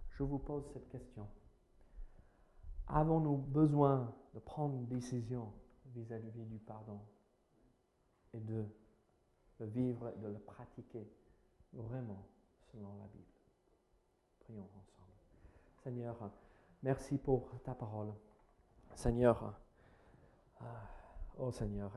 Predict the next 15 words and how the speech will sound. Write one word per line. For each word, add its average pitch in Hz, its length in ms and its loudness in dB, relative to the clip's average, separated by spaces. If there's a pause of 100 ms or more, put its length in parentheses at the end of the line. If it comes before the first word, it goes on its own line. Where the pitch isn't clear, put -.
aide-nous, 110 360 -2 (440)
aide-nous 135 280 -6
à 107 60 -4
pardonner 101 640 -4
comme 104 340 -6 (180)
tu 120 160 -6
nous 110 300 -8
as 107 80 -10
pardonné. 101 480 -12 (1400)
Ce 135 60 -4
n'est 123 100 2
pas 123 160 0
facile 104 540 -10
du 107 100 -8
tout, 98 260 -10